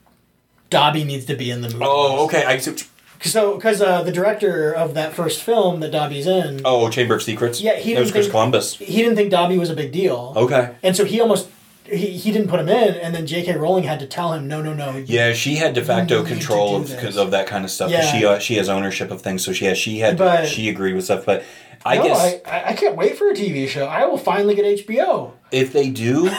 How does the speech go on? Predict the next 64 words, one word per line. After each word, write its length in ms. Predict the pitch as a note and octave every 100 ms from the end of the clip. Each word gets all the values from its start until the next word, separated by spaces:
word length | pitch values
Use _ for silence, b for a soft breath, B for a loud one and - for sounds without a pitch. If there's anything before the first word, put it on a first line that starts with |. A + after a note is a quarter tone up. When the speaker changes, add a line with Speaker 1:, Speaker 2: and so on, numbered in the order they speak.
| -
Speaker 1:
<laughs> 160 | - G#3+
Speaker 2:
yeah, 260 | C4 D4 C3+
if 120 | C3+
they 120 | D3+
do 260 | C3+ E3 G3+
a 120 | -
book 240 | G#2+ A2
a 60 | B2
season 600 | - A2 A2+ E3+ F#3+ G3+ b b -
Speaker 1:
Oh, 120 | F#3
Speaker 2:
and 140 | B2
Speaker 1:
that'd 60 | C#3
Speaker 2:
keep 260 | - C3 -
the, 240 | C#3+ C3 -
and 120 | A#2+
keep 180 | A#2 C#3+
the 80 | C#3+
production 520 | - A#2 A#2+ B2 C#3+
consistent, 600 | B2 G#2+ - A#2+ C#3+ C#3+
don't 220 | A2+ A#2+ A#2+
do 180 | B2+
two, 340 | A#2+ - A#2 A#2
three-year 400 | A2+ G#2+ A2+ G#2+
gaps 360 | F#2+ G2 G2+ A2
like 120 | G#2+
they 100 | F#2+
do 120 | F#2
with 200 | G#2 -
H 220 | A#2 A#2
B 160 | B2+ B2+
O. 160 | C3 D3+
Speaker 1:
Yeah. 380 | D#3 D3+ D3 C#3
Speaker 2:
Keep 240 | - B2+ C#3
'em 120 | A#2+
up 220 | G#2+ -
and 140 | A2 G#2+
just 200 | A#2 -
get 200 | G#2+ G#2
kids, 560 | - G2 A2 B2+ - b b b
so 240 | - A#2+ G2+
then 220 | A2 A2+
you 120 | A2
can 200 | A2+ G2+
do 220 | F#2+ G#2
it 40 | E3
Speaker 1:
Yeah, 120 | D#3+
Speaker 2:
better. 260 | F#2+ - -
Speaker 1:
that's, 120 | -
they 200 | - D#3+
would 100 | D3 C#3+
have 100 | C#3+
to 100 | C3+
do 160 | C#3
that. 220 | C#3 C#3 D3
Yeah, 300 | D3+ D3+ E3+
I 100 | F3
mean, 120 | D#3+
especially 300 | - E3+ D#3
if 60 |
they 120 | C#3+ C3+
get 160 | C#3+
kids. 320 | - C#3+ C3
But 180 | C3 D3+
yeah, 280 | D3+ E3 D3+